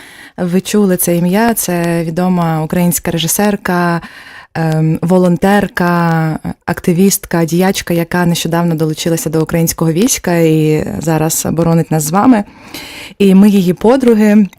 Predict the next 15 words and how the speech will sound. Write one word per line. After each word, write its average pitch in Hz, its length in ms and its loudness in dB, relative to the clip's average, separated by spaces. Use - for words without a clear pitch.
тому 190 140 4
що 180 160 -2
я 180 380 2
з 165 120 -4
Оленою 175 340 2
знайома 165 540 2
вже 156 220 -4
близько, 160 400 -6
я 160 60 -4
не 151 100 -4
знаю, 147 320 -4
десяти 151 520 0
років, 208 540 -2
і 156 140 0
ми 151 320 4